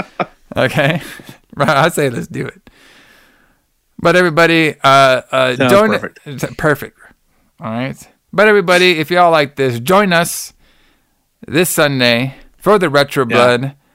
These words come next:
Speaker 2: as myself and Allison come back to the eighties and we finish up our Werewolf Month,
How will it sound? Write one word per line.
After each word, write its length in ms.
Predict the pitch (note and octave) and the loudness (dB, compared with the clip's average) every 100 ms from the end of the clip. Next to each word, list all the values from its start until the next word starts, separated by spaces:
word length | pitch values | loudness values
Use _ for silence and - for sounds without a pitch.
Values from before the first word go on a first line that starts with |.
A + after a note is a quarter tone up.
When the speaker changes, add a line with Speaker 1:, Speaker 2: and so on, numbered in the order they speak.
| _ _ _ _ - | _ _ _ _ -14
Speaker 2:
as 160 | A2 | -6
myself 400 | C3 C3+ C#3+ B2+ | -2 0 0 -2
and 80 | B2+ | 0
Allison 460 | B2+ B2+ - B2+ A2+ | 0 -2 -2 -4 -2
come 200 | E3 D3 | -2 0
back 220 | D3+ C#3+ | -2 -2
to 100 | D3 | -6
the 140 | C3+ | -2
eighties 600 | C#3 D3 C#3+ C#3 C3+ - - _ _ _ _ _ | 0 0 0 -4 -8 -14 -18 _ _ _ _ _
and 100 | - | -6
we 100 | A2+ | -4
finish 360 | A#2+ C#3+ C#3 - | -2 -2 -2 0
up 160 | C3+ B2+ | 0 2
our 160 | A2+ | 0
Werewolf 560 | A2+ G3 G3 E3+ B2 - | 2 2 2 0 -2 -4
Month, 400 | G#2+ G#2 A#2 | -10 -8 -12